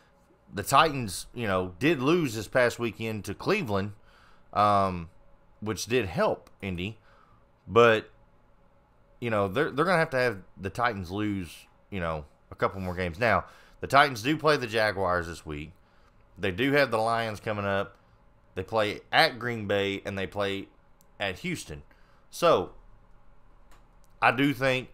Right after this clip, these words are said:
I do think that I'm gonna predict that Tennessee loses two of those games. I, I think they'll, I think they'll lose to Green Bay, and I think they'll lose to, to Houston.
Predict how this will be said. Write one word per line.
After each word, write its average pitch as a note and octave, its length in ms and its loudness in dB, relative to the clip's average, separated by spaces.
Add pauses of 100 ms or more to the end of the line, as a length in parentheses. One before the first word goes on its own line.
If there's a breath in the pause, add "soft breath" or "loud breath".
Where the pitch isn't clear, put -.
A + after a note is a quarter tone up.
I B2+ 100 4
do D#3+ 200 0
think D3 440 -2
that G#2+ 400 0 (600)
I'm C#3+ 140 2
gonna C#3+ 160 -2
predict A#2 800 -2 (560)
that G2 300 0 (840)
Tennessee C3+ 400 -2
loses A2 340 -2
two A#2 180 -4
of F#2+ 60 -4
those E2+ 180 -4
games. - 380 -12 (520)
I, G#2 160 2 (120)
I B2+ 40 2
think B2+ 280 -2
they'll, A#2+ 300 2
I F#2 100 2
think A2+ 220 -6
they'll A2 160 0
lose A#2+ 260 -2
to A#2+ 500 -4
Green A2 260 -6
Bay, E2+ 320 -2 (520)
and G#2 100 0
I G2 80 2
think G2 220 -4
they'll G2 180 -4
lose F#2 300 -4
to, F#2 320 -8
to G#2 100 -8
Houston. G2+ 440 -10